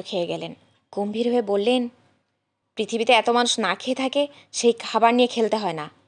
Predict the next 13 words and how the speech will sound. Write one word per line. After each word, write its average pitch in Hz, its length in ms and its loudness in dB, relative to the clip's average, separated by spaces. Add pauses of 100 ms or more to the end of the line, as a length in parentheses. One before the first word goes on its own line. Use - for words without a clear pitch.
(920)
"কোন 403 380 6
মানুষ 466 420 4
না 330 200 4
খেয়ে 339 220 2
আছে 339 300 4
আব্বু?" 381 720 6 (1300)
"বাংলাদেশে 220 600 6
লাখ 240 220 6
লাখ 233 160 4
মানুষ 214 300 0
না 180 120 0
খেয়ে 180 200 -2
আছে।" 156 320 -6